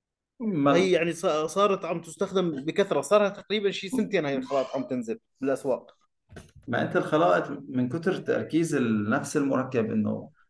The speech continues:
Speaker 1: عم يترش نفس ال-، ال-، عند الكل، عند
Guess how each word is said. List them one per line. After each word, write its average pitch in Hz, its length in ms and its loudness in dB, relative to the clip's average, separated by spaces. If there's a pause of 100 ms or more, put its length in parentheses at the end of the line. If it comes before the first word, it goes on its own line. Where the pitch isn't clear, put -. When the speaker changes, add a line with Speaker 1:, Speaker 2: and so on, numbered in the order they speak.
(140)
Speaker 1:
عم 110 160 0
يترش 147 520 -2
نفس 139 320 -4
ال-، 123 280 -4
ال-، 120 480 -4
عند 123 340 2
الكل، 135 460 0
عند 123 480 -2